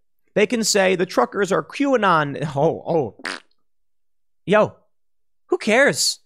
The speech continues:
We just don't, you've, you've lost control of the narrative. You've lost the microphone. Your policy plans are trash. We all know it. You push too hard, you idiots.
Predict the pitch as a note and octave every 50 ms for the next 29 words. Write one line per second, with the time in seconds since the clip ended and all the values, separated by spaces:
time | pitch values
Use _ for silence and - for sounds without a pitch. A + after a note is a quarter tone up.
0 | _ _ _ _ - D#4+ - A4 - - - B3 B3+ A3 - F#3+ F#3+ F3 D#3 F#3
1 | G3 B3 A3+ E3 F3 F3+ F#3+ G#3 B3+ - - - - A#3 A3 - G#3 F#3+ G3 E3
2 | E3+ D3+ C3 A#2 A2+ A2 D3 D#3+ - _ _ - - D#3 F#3 D3 C3+ D3+ E3 F#3
3 | G#3+ A#3+ - - - F#3+ D3+ C3+ A#2+ - - A#2 - - C3+ B2 D3 G#3+ A#3 _
4 | _ - - - C3+ D#3+ E3 - - - F#3+ G#3 B3 A#3 - B3+ G3+ - - G3+
5 | F#3+ F#3 F3+ - D#3+ D3 - - - - - E3 F3 D3 - D3 F3 - - -
6 | _ - - _ - C3+ C#3+ C#3+ F3 A#3+ C#4 C4 F#3 D#3 C#3+ D3 D3 - - _
7 | - _ - E3 - - - B3 C#4+ C4+ - - - - C#4 C#4 B3 - E3+ D#3+
8 | D3+ D3 D3+ D3+ D3 C3+ - F3 C#3+ B2+ C3 D#3 E3 D3 - _ _ - G#3+ G#3
9 | F#3+ E3+ C3+ A#2 - - - - - - - -